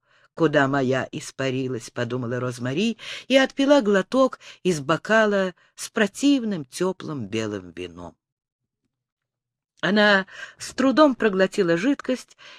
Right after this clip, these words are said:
и отставила бокал. Ленч лежал на тарелке нетронутым. Чувство голода исчезло бесследно. «Сыр, бисквиты и кофе», — сказала она в ответ на вопрос Дерека о десерте,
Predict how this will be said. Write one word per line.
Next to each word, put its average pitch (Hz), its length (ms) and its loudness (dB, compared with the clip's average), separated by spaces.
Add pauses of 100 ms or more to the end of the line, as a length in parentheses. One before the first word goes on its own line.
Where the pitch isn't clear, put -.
и 269 100 6
отставила 104 720 0
бокал. 101 420 -10 (840)
Ленч 330 800 4
лежал 214 440 4
на 202 100 0
тарелке 214 460 0
нетронутым. 117 880 -6 (460)
Чувство 233 480 2
голода 277 640 2 (280)
исчезло 202 880 -4
бесследно. 90 840 -14 (720)
«Сыр, 359 580 8 (260)
бисквиты 302 840 6
и 285 220 2
кофе», — 294 500 2
сказала 135 600 0
она 139 200 -2
в 151 40 -2
ответ 139 360 -2
на 131 80 -4
вопрос 143 320 0
Дерека 131 460 -2
о 135 40 -2
десерте, 143 680 -4